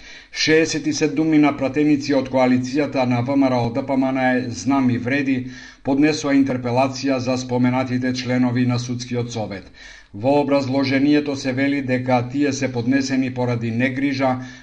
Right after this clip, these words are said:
нарушување на угледот на судиите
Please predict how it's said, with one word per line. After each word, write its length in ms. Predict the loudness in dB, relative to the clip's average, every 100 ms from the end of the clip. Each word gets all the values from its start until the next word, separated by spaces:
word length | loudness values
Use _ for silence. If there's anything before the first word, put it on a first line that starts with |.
| -4
нарушување 680 | 0 2 0 -2 0 2 2
на 180 | 2 2
угледот 520 | 2 2 0 -2 -2
на 120 | -4
судиите 720 | -4 -4 2 2 2 0 -4